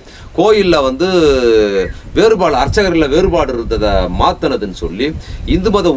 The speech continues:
உரிமைகளை பெற்று தருவதற்கு திமுக தான் கட்டமைச்சது. அதை திமுக தான் சிறப்பா செஞ்சது. திமுக இந்து கடவுள் மறுப்பு கொள்கையும் திமுக கிடையாது, அது இந்து மத எதிர்ப்பு குறித்து திமுகவோட பேசுறதும் கிடையாது, எந்த கடவுள் மறுப்பு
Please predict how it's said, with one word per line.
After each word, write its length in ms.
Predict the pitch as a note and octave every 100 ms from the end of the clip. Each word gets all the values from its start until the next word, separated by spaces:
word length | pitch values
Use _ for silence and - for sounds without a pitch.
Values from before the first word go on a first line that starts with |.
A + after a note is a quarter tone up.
| C3+
உரிமைகளை 440 | A#3 B3 G#3+ F3+ D#3
பெற்று 220 | D#3 D3+
தருவதற்கு 460 | C#3 B2+ A#2+ B2+ G3 A#3+ - -
திமுக 380 | D3 C#3+ A#2 A2
தான் 120 | C#3
கட்டமைச்சது. 540 | A2 A2+ G2+ F2 G#2+ E3 - -
அதை 140 | G#2+ G#2
திமுக 320 | B2+ C3 G#2 G#2
தான் 100 | C3+
சிறப்பா 320 | A2 A#2 - A2 -
செஞ்சது. 340 | F#2 G2 D3 - - -
திமுக 480 | B2+ D3+ C#3 B2+ B2+ A2+
இந்து 260 | B2+ C#3 D3+ -
கடவுள் 320 | B2 D3+ D3+ C3
மறுப்பு 220 | A#2 G#2 -
கொள்கையும் 360 | C3 C3+ D#3 C3
திமுக 360 | B2+ A#2+ A2+ G#2+
கிடையாது, 340 | G2+ A2 A#2 D#3+ - - -
அது 160 | G#2+ G#2+
இந்து 160 | C3+ D3+
மத 100 | C#3 B2 A#2
எதிர்ப்பு 240 | D3+ C#3 A2+
குறித்து 220 | A#2 C3+ A2+
திமுகவோட 580 | B2+ A2 A2 G#2+ G#2 G2+ F#2 F2 D#2+ D#2 -
பேசுறதும் 420 | C3+ C#3 - A#2+
கிடையாது, 340 | G2+ F#2+ F#2 D3 - - - - A2
எந்த 160 | E3+ G3+ E3+
கடவுள் 280 | E3 F3 D3+
மறுப்பு 260 | C#3 A#2